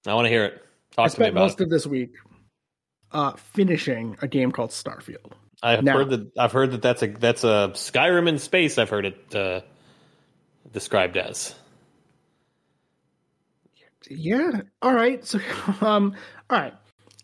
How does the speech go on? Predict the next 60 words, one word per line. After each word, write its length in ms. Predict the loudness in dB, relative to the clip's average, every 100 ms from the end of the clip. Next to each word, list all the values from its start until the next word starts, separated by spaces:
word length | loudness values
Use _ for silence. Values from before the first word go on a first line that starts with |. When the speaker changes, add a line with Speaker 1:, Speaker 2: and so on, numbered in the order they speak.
| _
Speaker 2:
So 200 | -2 -2
just 300 | 0 -2 0
so 160 | 2 2
everyone 280 | 2 2
knows, 240 | 4 2 2
we 120 | 0
discussed 360 | -2 0 0 2
this 240 | -2 -2 -6
with, 220 | -2 -2 -2
we 160 | -2 0
discussed 400 | 2 2 0 0
this 180 | -4 -2
with 80 | -2
everyone 300 | 2 2 2
on 100 | 0
Discord. 360 | 0 -2 -4
So 160 | -4 -6
if 160 | -6 -2
you're 100 | 0
not 120 | 2
in 80 | 2
Discord 500 | 0 -2 -4 -4 -10 -18 _ -6
and 120 | -2
you 80 | 0
didn't 200 | 0 0
tell 120 | 0
me 100 | 0
not 140 | 0 0
to 40 |
do 140 | -2
this, 220 | -2 -4 -10
it's 120 | -8
your 100 | -4
fault. 400 | -4 -6 -10 _
Join 180 | -4 -2
the 80 | -2
Discord. 440 | -4 -2 -4 -6
Link 160 | -8 -2
is 100 | 0
in 60 | 0
the 80 |
show 140 | -2 -4
notes. 300 | -6 -16 -20 -20 -20 -20 -20 -20 _ _ -2
Uh, 120 | 0
we're 100 | 2
gonna 160 | 2 2
touch 240 | 2 2
on 140 | 2
spoilers 560 | 0 -2 2 4 4 2
for 80 | 0
Starfield. 420 | -2 -2 -4 -8 -8
I 140 | 0 2
am 200 | 4 4
not 400 | 4 2 -2 -2
go-, 200 | 0 0
I'm 120 | 2
gonna 100 | 2
do 120 | 2
my 120 | 0
best 600 | -2 -2 -4 -4 -8 -16